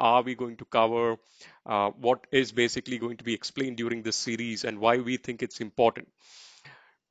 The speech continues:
Continuing with that concept, I would say, uh, one of the major factors which we see in the industry as, as Microsoft, but also discussing with, uh, the communities outside, is that, uh, there's a lot of interest in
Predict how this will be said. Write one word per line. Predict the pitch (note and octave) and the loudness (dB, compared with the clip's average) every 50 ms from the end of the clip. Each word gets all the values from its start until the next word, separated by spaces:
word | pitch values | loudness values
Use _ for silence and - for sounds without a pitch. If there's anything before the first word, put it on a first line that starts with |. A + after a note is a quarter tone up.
| _ _ _ _ _ _ _ _ _ _ - | _ _ _ _ _ _ _ _ _ _ 2
Continuing | C#3+ C#3+ - - G3 G#3+ A3+ A3+ G#3 E3+ C#3 | 2 2 2 0 -2 0 2 2 2 2 2
with | C3+ B2+ | 0 2
that | A2+ C3 D3 - - | 4 4 4 2 0
concept, | - B2 A#2+ B2+ B2 - B2 G#2 - B2 | 0 2 2 2 2 -2 -6 -6 0 2
I | B2 A#2 | 2 2
would | B2+ C3+ B2+ | 2 0 -6
say, | - - D3 C3+ C3+ C3 C3+ - - | -4 0 0 2 2 2 0 -2 0
uh, | C#3 B2 A#2 A#2 A#2 | 4 6 6 6 6
one | A#2 C3 D#3+ | 4 2 0
of | D#3 D3+ | 2 0
the | D#3+ | 0
major | C#3 C3 C3 C#3+ C#3+ C3+ D3+ C#3+ C#3 - - - | 2 4 4 4 4 4 2 2 2 0 -6 -14
factors | - - - A#2+ A#2+ - - D3 B2 A2 G2+ - - | -14 2 2 2 2 4 2 0 2 2 0 -4 -6
which | - A#2+ - - | -8 -8 -8 -6
we | - B2 B2 B2 A#2+ A#2 - | -6 -4 -4 -4 -4 -6 -4
see | - - - C#3+ C#3 B2 A#2+ A#2+ | -4 -4 -2 -2 -4 -4 -4 -6
in | A#2 | -2
the | A2 B2 | 0 0
industry | A#2 A#2 A2+ C3 C3 - - - A#2+ G#2+ G#2 - | 0 4 4 2 2 2 0 -4 -4 -4 -4 -4
as, | - A2+ A2 A2+ G#2+ - | 0 2 2 2 2 0
as | - A#2+ G#2+ - | -2 -4 -4 -2
Microsoft, | A#2 A2 G#2+ - A#2 - - C3+ B2 A#2+ G#2+ B2+ | -2 -2 -2 -2 -4 -6 -2 0 0 0 -2 -2
but | A#2 A2+ - | -4 -4 -2
also | - A#2+ A#2+ A2+ - C3 | 0 -2 -2 -2 -4 -8
discussing | A2 G#2 A2 - - - C3+ A#2+ A#2 C3 A#2+ | -8 -8 -10 -12 -6 -4 -4 -2 -2 -4 -2
with, | A2+ A#2 A2 - | -2 -4 -4 0
uh, | - A#2 A2 A2 A2 G#2+ | 2 4 4 4 4 2
the | - - | 0 2
communities | - A#2+ A#2 C3+ D3 D#3 C3 C#3 C3 A#2 G#2 G#2 - - - - | 2 2 4 4 2 2 2 -2 -6 -6 -8 -12 -12 -14 -4 2
outside, | B2 A#2 B2 - - - D3 C3 C3+ C3+ - - - - - - - - - - - - - - - _ - - | 4 4 4 4 2 2 2 2 2 0 -4 -10 -18 -18 -16 -16 -14 -14 -16 -16 -16 -18 -20 -20 -20 _ 2 8
is | D#3+ E3+ E3 C#3+ | 8 8 10 10
that, | E3 D#3+ D#3 D3 - - - - | 10 10 10 10 8 2 -2 4
uh, | D3+ C3+ C3+ B2+ | 8 8 8 8
there's | A#2 D3+ D#3 E3+ | 8 6 6 8
a | E3+ | 8
lot | D#3 D#3+ D#3+ | 8 8 8
of | D3+ - - | 8 2 -2
interest | - B2+ B2+ A#2+ - C#3 C3+ B2 - - | -4 -4 -4 -2 2 2 2 2 2 -2
in | C#3 C3 B2 B2+ A#2+ - | -2 -2 -2 -2 -6 -8